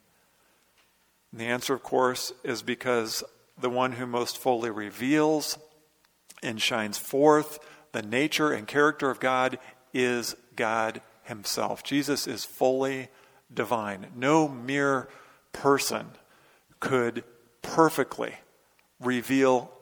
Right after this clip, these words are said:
God's being. The dual natures of Christ is something taught in the Bible. It's been written down for, for centuries,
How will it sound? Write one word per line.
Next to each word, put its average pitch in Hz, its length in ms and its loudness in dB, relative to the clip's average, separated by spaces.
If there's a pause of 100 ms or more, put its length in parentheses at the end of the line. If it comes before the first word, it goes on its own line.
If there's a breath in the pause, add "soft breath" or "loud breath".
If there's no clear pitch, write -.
(140)
God's 120 580 0 (1000)
being. 113 560 -6 (2750)
The 127 120 0
dual 139 240 8
natures 139 380 0
of 117 140 -6
Christ 135 420 4
is 123 80 -6
something 131 320 -4
taught 135 260 2
in 131 60 -12
the 117 60 -8
Bible. 143 440 2
It's - 140 -4
been 110 260 -8 (580 loud breath)
written 143 260 2
down 127 340 2
for, 117 500 0
for - 160 -4
centuries, 143 760 0